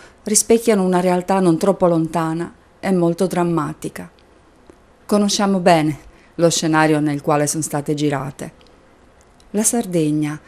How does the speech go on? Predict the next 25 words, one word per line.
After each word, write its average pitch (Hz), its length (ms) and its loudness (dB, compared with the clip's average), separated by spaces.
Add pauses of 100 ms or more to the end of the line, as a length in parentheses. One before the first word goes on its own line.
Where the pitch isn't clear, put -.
(160)
che 175 120 -4
per 170 180 0
millenni 170 560 2
aveva 156 300 0
cercato 160 680 -2
di 156 160 -6
respingere 156 840 -2
eserciti 180 680 0
di 147 120 -4
invasori, 156 680 -4 (440)
nei 240 120 0
primi 254 280 2
anni 180 240 4
del 170 140 0
Novecento 240 800 -2 (300)
assiste 202 600 -2
impotente 202 880 -2 (460)
alla 208 220 2
comparsa 220 520 -2
di 208 80 -4
un 202 100 -2
nuovo 175 280 0
fenomeno, 156 640 -6 (560)
quello 214 320 0
dell'emigrazione. 160 1000 -4